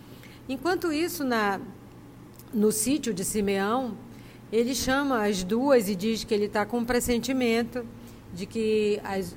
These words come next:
as últimas, as horas derradeiras da te-, na terra dele ia chegando, tavam chegando,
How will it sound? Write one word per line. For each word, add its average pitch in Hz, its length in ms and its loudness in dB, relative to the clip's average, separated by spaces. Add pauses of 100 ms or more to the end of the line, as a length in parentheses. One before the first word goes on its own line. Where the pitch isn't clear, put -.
as 185 240 -2
últimas, 226 480 2
as 196 200 0
horas 220 260 6
derradeiras 233 720 6
da 196 140 2
te-, 208 280 0
na 208 220 0
terra 202 400 2
dele 175 540 0 (340)
ia 202 180 0
chegando, 226 540 0 (140)
tavam 190 200 2
chegando, 233 640 0